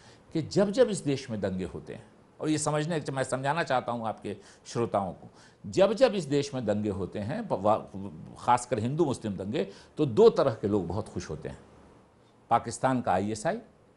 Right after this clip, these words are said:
और हिंदुस्तान का भाजपाई। और क्यों होते हैं ये भी मैं बताता हूँ आपको। ये चालीस बयालीस मुस्लिम देश हैं इस दुनिया में, जब जब हिंदुस्तान में हिंदू मुस्लिम दंगे होते हैं, तो पाकिस्तान इन चालीस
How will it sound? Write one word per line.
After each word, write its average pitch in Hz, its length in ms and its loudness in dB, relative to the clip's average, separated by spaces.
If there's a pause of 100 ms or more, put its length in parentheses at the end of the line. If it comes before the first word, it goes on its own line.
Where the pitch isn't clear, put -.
(440)
और 123 120 6
हिंदुस्तान 104 480 0
का 85 100 -4
भाजपाई। - 440 -10 (640)
और 151 160 -2
क्यों 240 180 8
होते 208 200 4
हैं 190 100 4
ये 170 100 4
भी 185 140 2
मैं 131 140 -2
बताता 87 320 -4
हूँ 85 180 -8
आपको। - 320 -12 (680)
ये 226 200 4
चालीस 202 400 2
बयालीस 202 380 0
मुस्लिम 135 300 0
देश 95 220 0
हैं 90 100 -4
इस - 240 -12 (100)
दुनिया 101 380 -2
में, - 200 -12 (800)
जब 208 280 6
जब 277 160 6
हिंदुस्तान 185 520 0
में 135 340 2
हिंदू 123 220 0
मुस्लिम 120 320 -2
दंगे 110 240 4
होते 104 260 0
हैं, 147 140 0
तो 156 140 0
पाकिस्तान 123 640 2
इन 143 100 0
चालीस 147 440 0